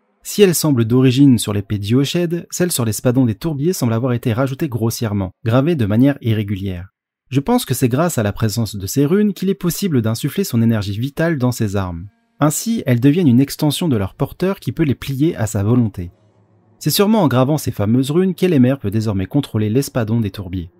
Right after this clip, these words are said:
Ce n'est pas la première fois que l'on assiste à un système de runes insufflé d'une forme d'énergie. Le cercueil qui permet de remonter la Siofra vers la zone de fond de racine fonctionne sur un principe qui semble similaire. Je tiens d'ailleurs à souligner un détail.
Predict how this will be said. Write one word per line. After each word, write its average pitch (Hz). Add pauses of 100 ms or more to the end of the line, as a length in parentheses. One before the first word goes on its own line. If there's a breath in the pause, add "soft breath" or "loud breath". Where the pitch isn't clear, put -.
(480)
Ce -
n'est 165
pas 240
la 233
première 151
fois 175
que 131
l'on 113
assiste 120
à 113
un 107
système 127
de 110
runes 135
insufflé 151
d'une 101
forme 120
d'énergie. 101 (300)
Le 131
cercueil 202
qui -
permet 151
de 120
remonter 123
la 107
Siofra 143
vers 135
la 143
zone 131
de 101
fond -
de 107
racine 156
fonctionne -
sur 120
un 104
principe 156
qui 127
semble 135
similaire. 101 (1000)
Je 139
tiens 214
d'ailleurs 165
à 127
souligner 160
un 117
détail. 107